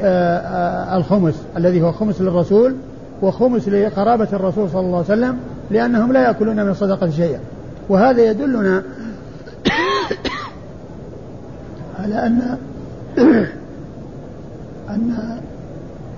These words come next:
وهذا يدلنا على أن، آه،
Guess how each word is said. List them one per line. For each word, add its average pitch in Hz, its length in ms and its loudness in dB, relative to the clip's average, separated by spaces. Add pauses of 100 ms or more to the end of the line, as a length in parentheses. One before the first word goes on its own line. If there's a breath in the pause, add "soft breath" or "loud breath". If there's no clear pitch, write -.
(1040)
وهذا 214 300 6
يدلنا 220 480 4
على 202 300 2
أن، 202 420 2 (1160)
آه، 196 440 0